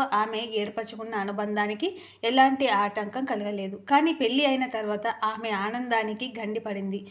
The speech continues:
పువ్వులు కోయడానికి, పూజలు చేయడానికి, అసలు గుడికి వెళ్ళటానికి కూడా వీలు లేకుండా పోయింది. అందుకు కారణం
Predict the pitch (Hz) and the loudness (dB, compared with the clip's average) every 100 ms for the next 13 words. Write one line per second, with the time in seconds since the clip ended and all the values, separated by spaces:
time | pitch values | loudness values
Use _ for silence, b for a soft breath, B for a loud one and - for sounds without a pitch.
0 | B B _ 277 302 320 285 233 226 220 | B B _ 2 4 4 2 2 2 2
1 | 214 214 254 220 226 247 247 233 202 202 | 0 -4 -4 -2 0 -2 -4 -2 -2 -2
2 | 202 202 262 254 - 247 214 233 269 302 | -4 -6 -4 -2 -2 -2 -4 -2 0 2
3 | 240 233 226 233 233 233 220 220 220 208 | 0 0 0 -2 -2 -8 -2 -2 0 -4
4 | 220 262 269 240 226 226 220 226 202 196 | -4 0 2 2 0 -2 -4 -6 -6 -6
5 | 202 202 B B - 226 226 226 220 220 | -8 -10 B B -4 -4 -2 -6 -6 -4
6 | 214 233 277 | -2 -2 -2